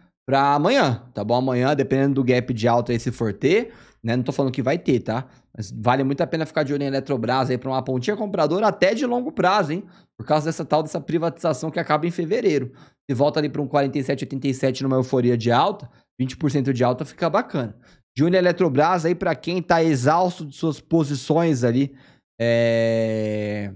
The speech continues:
é, no, no, na sua carteira, né? Quer pegar alguma coisa nova, deixou um capital aí de oportunidade. De olho em Eletrobras, pode ser uma boa.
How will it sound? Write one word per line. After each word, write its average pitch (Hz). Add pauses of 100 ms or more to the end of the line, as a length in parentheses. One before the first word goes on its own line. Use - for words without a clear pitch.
(1200)
é, 107
no, 110
no, 117
na 107
sua 110
carteira, 113
né? 127
Quer 110
pegar 113
alguma 110
coisa 107
nova, 123
deixou 117
um 117
capital 113
aí 110
de 110
oportunidade. 113 (460)
De 214
olho 240
em 220
Eletrobras, 208
pode 151
ser 151
uma 190
boa. 113